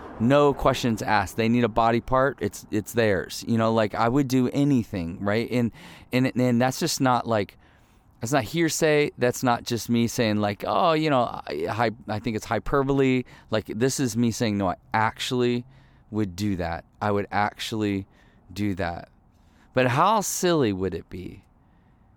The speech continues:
if I didn't exer-, exercise that right now? Meaning, if I wasn't available right now,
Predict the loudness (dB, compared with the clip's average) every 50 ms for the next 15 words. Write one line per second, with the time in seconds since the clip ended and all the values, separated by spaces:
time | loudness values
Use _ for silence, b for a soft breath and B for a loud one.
0 | _ _ _ _ _ _ _ _ _ -2 0 2 2 2 2 2 2 2 0 0
1 | -2 -2 -2 -2 -4 -4 -4 -4 -4 -4 -6 -4 -2 -2 -2 -2 -4 -6 -6 -2
2 | 0 0 0 -2 -2 -4 -6 -6 -6 -6 -6 -6 -6 -4 -4 -2 -2 0 2 2
3 | 4 4 2 2 -2 B B B B B B B B B B _ -2 0 0 2
4 | 4 4 2 4 4 2 2 0 0 0 0 2 2 2 2 0 -2 -4 -6 -8
5 | -8 -8 -10 -14 -20 _ _ -8 -2 0 0 0 0 -2 -4 -4 -6 -6 -8 -10
6 | -14 -14